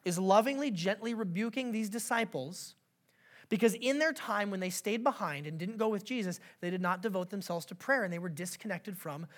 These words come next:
their Father. And when the time came to exercise those faith muscles, they found out that they were weak and flabby. But the point is, it takes persistence in prayer. Now, listen,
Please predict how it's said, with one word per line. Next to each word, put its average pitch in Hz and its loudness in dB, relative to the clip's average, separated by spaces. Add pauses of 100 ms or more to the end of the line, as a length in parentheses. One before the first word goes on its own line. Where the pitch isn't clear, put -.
(160)
their 196 2
Father. 254 0
And 156 -2
when 165 -2
the 165 -8
time 214 -4
came 226 -4
to 196 -4
exercise 214 0
those 196 -2 (300)
faith 269 -2
muscles, 160 -6
they 175 -4
found 165 -8
out 175 -6
that 180 -10
they 170 -8
were 170 -6
weak 185 -2
and 131 -10
flabby. 196 0 (2500)
But 165 -12
the 185 -2
point 294 4
is, 175 2
it 190 -4
takes 180 -4
persistence - -6
in 147 -8
prayer. 135 -4 (640)
Now, 202 10 (1400)
listen, 208 8